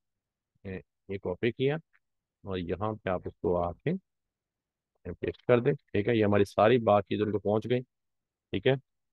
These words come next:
और इसको आप यहाँ से submit कर देंगे। अच्छा, ये जो अच्छे brand होते हैं ना, वो ये files ऐसे भी आपसे soft files मांग लेते हैं।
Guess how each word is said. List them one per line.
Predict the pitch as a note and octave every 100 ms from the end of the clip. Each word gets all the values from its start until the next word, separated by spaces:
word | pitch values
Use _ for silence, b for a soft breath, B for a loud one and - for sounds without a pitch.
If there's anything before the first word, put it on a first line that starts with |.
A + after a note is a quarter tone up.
| _ _ _ -
और | G#2
इसको | - A2+
आप | - _ -
यहाँ | F#2+ G2
से | - D#3 - _ _ _ - - _ _ _ _ _ _
submit | - A2+ A2 G2+
कर | G2
देंगे। | F2 F2 E2 _ _ _ _ _ -
अच्छा, | C#3
ये | D#3+
जो |
अच्छे | - - G3+
brand | F3+ E3
होते | D3+ F3
हैं | F#3
ना, |
वो | F3+ D#3+
ये | D#3+ -
files | A2+ C#3 C#3 -
ऐसे | B2 - C3+
भी | D3 D#3
आपसे | A#2 A2 C#3+
soft | - A#2 -
files | B2 B2+
मांग | A#2+ G#2 G2
लेते | F2+
हैं। | F2